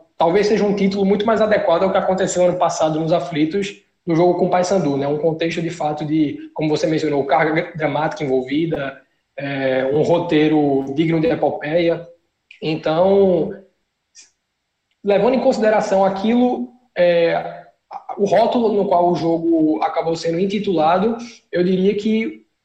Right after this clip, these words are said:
o jogo do Paysandu, ele é muito mais emblemático. Só que, se a gente também leva em consideração que nós estamos falando de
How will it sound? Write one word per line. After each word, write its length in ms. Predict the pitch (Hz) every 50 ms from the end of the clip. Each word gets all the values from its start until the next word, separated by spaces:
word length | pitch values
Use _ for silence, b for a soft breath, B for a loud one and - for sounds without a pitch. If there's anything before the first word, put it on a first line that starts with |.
| _ _ -
o 120 | 185 165
jogo 240 | 143 170 202 220 226
do 100 | 233 -
Paysandu, 400 | 220 202 202 202 180 180 196 208
ele 80 | 226
é 40 | 220
muito 220 | 202 196 220 - 247
mais 200 | 233 233 214 214
emblemático. 640 | 220 208 226 220 190 165 147 147 147 - - 160
Só 220 | - - 226 233 226
que, 520 | 226 - 196 226 240 220 175 - - - - _ _ _ -
se 120 | - -
a 60 | 175
gente 240 | 175 185 196 196 196
também 240 | 196 190 185 185 180
leva 180 | 185 180 170
em 40 | 185
consideração 680 | 185 196 190 175 170 185 180 180 175 - - 156 147
que 340 | 143 - - 165 160 151 151 -
nós 160 | 151 151 143
estamos 220 | - 165 170 170
falando 440 | - 165 156 156 156 160 160 156 151
de 440 | 156 160 160 156 147 143 - -